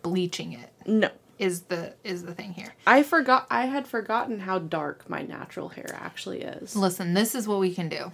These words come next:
Speaker 1: We can do a demi-permanent brown. That way it will not, uh, it will only deposit color. It will not do any lifting, so you won't have any damage.
Speaker 2: Perfect.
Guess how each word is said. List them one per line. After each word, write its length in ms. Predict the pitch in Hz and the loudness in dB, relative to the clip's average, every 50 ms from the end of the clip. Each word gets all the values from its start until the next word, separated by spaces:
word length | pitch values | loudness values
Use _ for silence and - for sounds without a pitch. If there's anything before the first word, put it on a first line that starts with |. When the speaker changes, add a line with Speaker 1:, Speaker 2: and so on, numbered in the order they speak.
| - - - _ _ _ - - _ - | -14 -20 -20 _ _ _ -20 -20 _ 2
Speaker 1:
We 160 | 190 185 190 | 4 4 4
can 200 | 196 233 214 202 | 4 4 4 6
do 280 | 185 190 185 180 175 | 8 8 8 8 8
a 480 | 165 165 170 165 165 160 156 151 151 - - _ _ _ _ _ - 170 175 160 160 | 6 2 0 -2 -2 -2 -2 -4 -6 -10 -14 _ _ _ _ _ -4 -2 -2 -2 -2
demi-permanent 1400 | - 156 156 170 202 233 262 294 285 - - 208 202 190 175 160 160 156 156 165 196 214 208 - - - - - _ _ _ _ _ _ _ _ - | -2 -2 0 2 2 2 0 0 -4 -2 0 2 2 2 2 0 0 0 0 0 -2 -2 -4 -6 -6 -8 -8 -10 _ _ _ _ _ _ _ _ -6
brown. 560 | 190 165 160 165 165 147 160 160 160 170 175 - - _ _ _ _ _ _ _ _ _ _ _ | -2 2 4 6 4 4 2 -2 -4 -4 -6 -8 -12 _ _ _ _ _ _ _ _ _ _ _
That 200 | - 180 175 185 | 0 0 2 2
way 160 | 185 180 175 165 | 2 2 2 2
it 100 | 165 170 | 0 0
will 220 | 175 170 170 170 | -2 -2 0 0
not, 580 | 170 170 170 170 151 - - - - - - - - _ _ _ _ _ _ _ - | 2 2 4 2 2 0 -4 -8 -10 -10 -10 -12 -16 _ _ _ _ _ _ _ -8
uh, 200 | 180 175 175 185 - | -8 -8 -8 -4 -4
it 80 | 180 | -2
will 180 | 170 175 175 180 | 0 0 0 2
only 240 | 180 185 196 214 226 | 2 2 2 2 2
deposit 540 | 214 247 254 - 208 190 180 175 180 - | 2 0 0 6 6 6 6 6 2 -2
color. 320 | - - 180 170 170 175 220 | -2 -2 0 0 0 -2 -2
It 160 | - 202 190 | -2 -4 -4
will 100 | 180 170 | -4 -2
not 200 | 170 170 165 165 | -2 -2 -2 -2
do 100 | 170 180 | -4 -4
any 160 | 170 160 160 160 | -4 -4 -4 -4
lifting, 540 | 190 262 277 277 - - 208 190 190 190 | -2 -4 -4 -4 -2 -2 0 0 0 0
so 120 | 190 185 190 | 0 0 0
you 100 | 180 170 | 0 0
won't 120 | 156 160 | -2 -4
have 140 | 170 170 160 | -4 -4 -4
any 160 | 156 151 147 | -4 -6 -8
damage. 720 | 147 165 160 156 151 143 - - - - - - - - - _ _ _ _ _ _ _ _ _ _ _ _ | -6 -4 -2 -2 -2 -2 -4 -8 -12 -10 -10 -10 -12 -12 -14 _ _ _ _ _ _ _ _ _ _ _ _
Speaker 2:
Perfect. 500 | - - 330 - - - - _ - - | -8 -8 -6 -6 -6 -8 -10 _ -20 -20